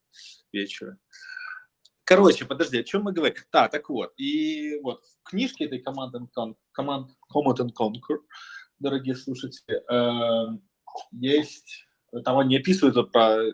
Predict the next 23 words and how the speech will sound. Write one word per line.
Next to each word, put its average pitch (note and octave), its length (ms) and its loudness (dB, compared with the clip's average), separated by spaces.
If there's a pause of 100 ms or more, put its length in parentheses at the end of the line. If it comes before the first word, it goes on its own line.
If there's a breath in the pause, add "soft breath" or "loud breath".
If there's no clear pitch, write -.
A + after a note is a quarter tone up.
(160)
это B2+ 220 -8
всё - 240 -8
ядерное G2+ 440 -6
оружие. G2+ 260 -16
И C3 40 -6
мне G3 160 2
кажется, C#3 380 4
что, G#2 400 0 (960 soft breath)
судя C#3 300 2
по C#3 100 -6
тому, C#3+ 120 6
какая B2+ 200 4
у B2+ 60 0
них B2 140 -6
вот B2 200 -4
армия, A#2+ 320 2
которую A2+ 300 -4
они A2+ 100 -10
собирались, A2 600 -4
судя G#2 180 -10
по A2 140 -10
всему, A2 400 -8
там, F#2+ 340 -8